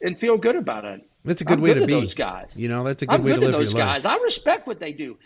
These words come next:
Speaker 1: Whether I agree with the way they do it or not, I can still respect it.
Speaker 2: Yeah.
Speaker 1: Because you're having success at what you're doing. And if people are happy with you and they're sticking by you and they're doing well for you, awesome for you.
Speaker 2: Yeah.
Speaker 1: You know?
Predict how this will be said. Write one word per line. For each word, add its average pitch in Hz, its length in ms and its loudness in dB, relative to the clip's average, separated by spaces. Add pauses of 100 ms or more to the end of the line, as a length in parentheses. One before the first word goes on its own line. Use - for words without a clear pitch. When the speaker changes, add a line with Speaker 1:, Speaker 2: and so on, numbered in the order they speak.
(140)
Speaker 1:
Whether 440 240 0
I 302 140 0
agree 185 300 -10
with 294 140 -12
the 180 80 -8
way 208 180 -6
they 220 160 -4
do 196 200 -10
it 247 60 -10
or 202 80 -8
not, 196 260 -12
I 254 140 -8
can 214 160 -16
still 262 260 -8
respect 202 560 -10
it. - 120 -20 (320)
Speaker 2:
Yeah. 104 200 -6 (200)
Speaker 1:
Because 240 360 -6
you're 233 140 -4
having 254 240 -6
success 226 480 -8
at 214 80 -6
what 196 200 -12
you're 170 100 -10
doing. 220 400 -8 (1200)
And 190 180 -2
if 190 200 -4
people 269 260 -2
are 381 100 2
happy 247 320 -2
with 220 200 -8
you 254 160 -6
and 311 80 -6
they're 175 80 -6
sticking 220 340 -4
by 185 180 0
you 269 200 -4
and 220 100 -4
they're 170 80 -4
doing 202 240 -4
well 214 160 2
for - 100 -14
you, 320 180 -4 (560)
awesome 214 400 -2
for 170 120 -6
you. 156 300 -4 (460)
Speaker 2:
Yeah. 95 180 -6 (320)
Speaker 1:
You 175 120 2
know? 226 300 2